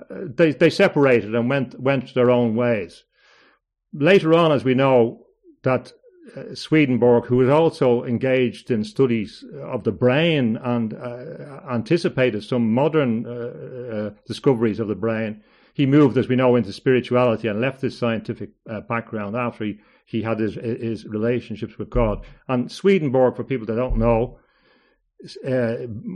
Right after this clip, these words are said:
was believed to be able to travel into the next world, to,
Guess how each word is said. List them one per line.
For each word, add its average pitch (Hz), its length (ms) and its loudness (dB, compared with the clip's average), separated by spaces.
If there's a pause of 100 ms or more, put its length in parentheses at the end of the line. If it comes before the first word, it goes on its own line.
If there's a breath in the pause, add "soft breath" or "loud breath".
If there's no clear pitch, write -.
(120)
was 123 140 -2
believed 165 400 6
to 160 60 0
be 147 140 4
able 131 340 4
to - 140 -2
travel 127 380 2
into 117 220 0
the 117 80 -2
next 120 360 -2
world, 101 340 -4 (100)
to, - 240 -12